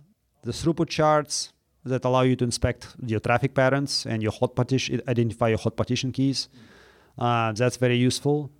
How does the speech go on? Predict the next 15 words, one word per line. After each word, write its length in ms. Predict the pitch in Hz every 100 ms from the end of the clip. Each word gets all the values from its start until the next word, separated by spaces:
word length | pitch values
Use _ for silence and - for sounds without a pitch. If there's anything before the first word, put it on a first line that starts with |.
| -
The, 480 | 107 117 113 113 110
uh, 120 | 107
rec-, 180 | 107 -
the 240 | 104 113
charges 560 | - 135 135 127 127 -
per 300 | - 123 113
request 680 | 113 123 131 - - - -
that 180 | 120 123
you 60 |
get, 360 | 117 123 123 - _ _ _ _ _
that's 220 | 113 -
very 240 | 120 117 120
useful 200 | 120 120
information. 680 | 113 117 120 123 131 123 -
And 380 | 117 113 113